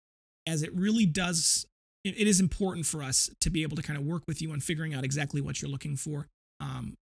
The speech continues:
from a, from a lead time perspective. If you're, if you're trying to get it before Christmas, if you're just buying it, you know, unrelated to Christmas, go ahead, that's fine. It just may not arrive before Christmas if it's more than fifty and you don't contact us just because of, uh, some of our complexities on the back end.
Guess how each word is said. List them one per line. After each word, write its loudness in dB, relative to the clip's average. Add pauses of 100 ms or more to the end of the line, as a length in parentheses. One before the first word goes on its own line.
(140)
from -2 (140)
a, -6
from -4
a -4
lead 2
time 2
perspective. -4
If -4
you're, 4
if 6
you're 6
trying 2
to 4
get 4
it -2
before -4
Christmas, -2
if -2
you're 2
just 4
buying 2
it, -4
you -2
know, -6
unrelated 2
to 0
Christmas, -2 (140)
go 0
ahead, 2
that's -2
fine. -6
It -2
just 0
may 0
not -2
arrive -2
before -6
Christmas -2
if -4
it's -2
more 2
than 0
fifty -4
and -8
you -2
don't -6
contact -4
us -6
just -8
because -8
of, -6 (640)
uh, -4
some 2
of -2
our -6
complexities -4
on -4
the -4
back -4
end. -10